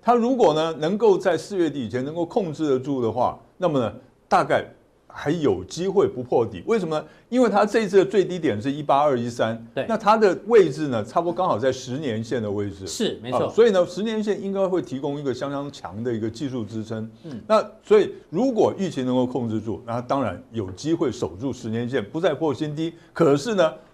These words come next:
Speaker 1: 万一它的疫情失控的话，
Speaker 2: 对。
Speaker 1: 万一什么国民兵也派出来封城啦什么的话，那它就有可能会破底了。
Speaker 2: 这个是。
Speaker 1: 啊，好，那我们呢，我们再看，从技术面上来看的话，从R S I看，
Speaker 2: 对，
Speaker 1: 从R S I
Speaker 2: 技术指标。
Speaker 1: 看的话，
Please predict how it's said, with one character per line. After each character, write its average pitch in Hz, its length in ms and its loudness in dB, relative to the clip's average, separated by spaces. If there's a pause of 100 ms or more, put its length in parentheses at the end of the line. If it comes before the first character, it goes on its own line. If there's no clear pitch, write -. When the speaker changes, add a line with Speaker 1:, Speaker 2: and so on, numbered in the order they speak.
Speaker 1:
万 190 240 4
一 143 300 -4 (600)
它 147 80 -2
的 156 80 -2
疫 151 180 -6
情 110 260 -6 (140)
失 143 220 -4
控 123 240 -2
的 90 100 -6
话， 95 180 -2
Speaker 2:
对。 123 300 2
Speaker 1:
万 151 180 2
一 127 220 -4
什 - 160 -10
么 98 100 -8
国 113 200 -4
民 123 120 -2
兵 127 220 -4
也 104 100 -2
派 120 240 -6
出 120 200 -4
来 104 180 0
封 131 260 -6
城 110 240 -8
啦 120 160 0
什 120 120 -4
么 101 80 -6
的 117 100 0
话， 123 160 4 (240)
那 165 140 2
它 156 180 4
就 160 160 4
有 123 320 6
可 104 240 -2
能 87 180 -10
会 104 140 -4
破 107 240 0
底 90 120 -10
了。 - 140 -14
Speaker 2:
这 127 80 -14
个 113 60 -10
是。 110 600 0
Speaker 1:
啊， - 120 -14
好， 147 300 6
那 240 80 6
我 226 40 6
们 196 140 2
呢， 165 100 2
我 123 140 -2
们 160 100 -4
再 190 160 2
看， 147 320 -2
从 175 220 -6
技 214 220 -4
术 190 120 -2
面 170 140 -4
上 147 140 0
来 107 160 2
看 135 200 -2
的 110 80 -2
话， 104 200 0
从 127 200 -2
R 131 240 0
S 127 120 -6
I 98 100 0
看， 117 260 -2
Speaker 2:
对， 127 220 -4
Speaker 1:
从 220 100 2
R 269 140 4
S - 0 -
I - 0 -
Speaker 2:
技 254 80 4
术 214 80 4
指 - 0 -
标。 202 140 2
Speaker 1:
看 143 80 0
的 110 40 -6
话， 113 160 -6